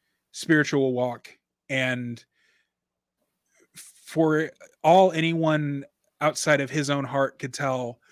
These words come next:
had become, if he wasn't already, a good person and a potential positive force on society. Uh, that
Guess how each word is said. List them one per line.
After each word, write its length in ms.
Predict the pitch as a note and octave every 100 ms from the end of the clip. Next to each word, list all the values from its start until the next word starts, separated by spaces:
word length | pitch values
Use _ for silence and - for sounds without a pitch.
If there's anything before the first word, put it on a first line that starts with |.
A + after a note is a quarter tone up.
| _ _
had 180 | - D3
become, 520 | C#3+ - - D3+ C#3 C3
if 180 | C3
he 80 | C#3+
wasn't 320 | C3+ C#3 C3+
already, 460 | C3 B2+ B2+ B2 A#2+
a 100 | A#2+
good 200 | B2+ A#2+
person 480 | C3+ B2+ - A2+ A#2+ _ _ _ _ _ _ _
and 340 | C3+ C3 B2 C3 -
a 80 |
potential 800 | C3+ - D#3 - E3 D3+ D3+ C3 B2
positive 540 | - C#3+ C3+ C3+ B2
force 360 | - C3+ C3 -
on 160 | B2
society. 720 | A#2 A#2+ B2+ B2+ B2 A#2 A2+ _ _ _ _ _ _ _ _ _ -
Uh, 440 | C3+ A#2+ A2 G#2 C3 C3 _ _ _ _ _ _ _
that 400 | C#3+ D3+ D#3+ -